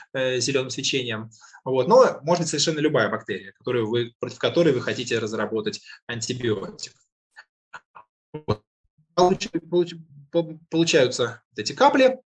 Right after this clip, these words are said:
Вот. И, в, как я уже сказал раньше, в тех каплях, в которых, а, ничего ст-, ничего страшного для мишени не попало, они просто будут зелененькие, в них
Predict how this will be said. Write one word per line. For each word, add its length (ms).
Вот. 520
И, 440
в, 540
как 140
я 60
уже 80
сказал 180
раньше, 160
в 40
тех 180
каплях, 340
в 40
которых, 480
а, 440
ничего 280
ст-, 160
ничего 420
страшного 640
для 200
мишени 400
не 100
попало, 400
они 280
просто 280
будут 240
зелененькие, 500
в 20
них 200